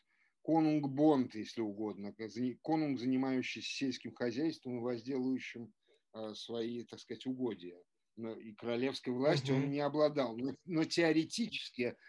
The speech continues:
Speaker 1: потенциально, вот если бы, так сказать, открылся конкурс, э, и, э, и на сай-, на сайте Древней Норвегии был бы объявлен конкурс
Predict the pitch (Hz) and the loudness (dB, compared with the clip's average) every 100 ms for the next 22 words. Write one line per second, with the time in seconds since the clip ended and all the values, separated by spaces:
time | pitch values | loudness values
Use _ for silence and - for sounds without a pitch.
0 | - 165 165 185 - 170 196 233 180 120 | -4 -4 4 2 4 4 8 8 6 2
1 | 101 107 107 131 127 127 127 123 - _ | 0 -6 -4 -4 -2 0 -2 -4 -20 _
2 | 135 - - 151 151 185 180 151 - 143 | -6 -2 2 2 2 6 6 6 2 -2
3 | - 190 165 - 123 104 - _ _ _ | 2 4 4 0 -6 -6 -10 _ _ _
4 | _ 117 120 123 120 123 120 117 120 120 | _ 0 2 0 0 0 0 2 0 0
5 | 120 123 127 131 131 - 143 139 131 131 | -2 -2 0 0 0 2 2 2 -2 0
6 | 151 - 151 135 123 123 131 139 131 131 | 0 2 4 4 2 -4 0 0 0 0
7 | 135 143 139 123 123 131 123 131 131 _ | 0 0 0 0 0 0 0 -2 -4 _
8 | _ 135 151 139 135 131 156 156 127 120 | _ 0 2 2 0 -2 0 0 0 -6
9 | - | -10